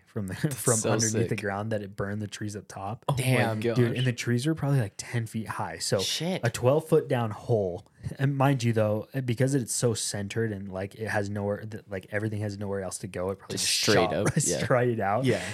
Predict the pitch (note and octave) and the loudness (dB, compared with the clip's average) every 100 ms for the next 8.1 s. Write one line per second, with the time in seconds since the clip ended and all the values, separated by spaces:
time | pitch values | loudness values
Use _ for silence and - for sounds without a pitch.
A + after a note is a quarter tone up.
0 | - - A#2 A2+ B2 B2 - C3+ B2 A#2+ | -8 -4 0 2 2 0 2 4 4 2
1 | A#2+ G#2+ - G2+ A2+ A#2+ G#2 G#2 A#2+ B2+ | 0 -6 -2 -2 -2 -2 -4 -2 0 2
2 | C#3 - - D#3+ C#3 C3+ - C#3+ B2 D3 | 2 2 2 4 4 4 4 4 4 2
3 | C3 A#2+ A#2+ A2+ A2+ A2+ B2+ - B2+ B2+ | 2 2 2 0 0 -4 -6 0 0 2
4 | B2 A#2 A#2 G#2+ G#2+ G2+ A2 A2+ A2 A2+ | 0 2 0 0 -2 -4 0 2 2 0
5 | A2 A2 G#2+ G2+ G#2+ G2+ - G2+ G2 - | -2 -2 -2 -2 -6 -8 -8 -6 -6 -6
6 | G2+ G#2+ G#2 B2 C3 A#2+ A2+ G#2+ F#2+ G2 | -8 -6 -2 0 2 2 2 0 -4 -6
7 | - G2+ G2 G2 G2 F2+ G2 G2 F2 E2 | -8 -8 -6 -6 -6 -6 -8 -8 -8 -10